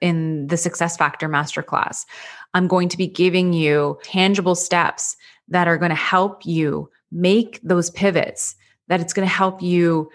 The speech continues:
tap into your intuition, to know what to do next, to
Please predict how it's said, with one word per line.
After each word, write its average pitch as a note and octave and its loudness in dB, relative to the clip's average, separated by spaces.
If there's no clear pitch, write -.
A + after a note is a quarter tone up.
tap G#3+ -2
into G#3+ 2
your G3 2
intuition, E3 -2
to E3 -8
know F#3 2
what G3 0
to E3+ -6
do D#3+ -2
next, D3 -4
to E3 0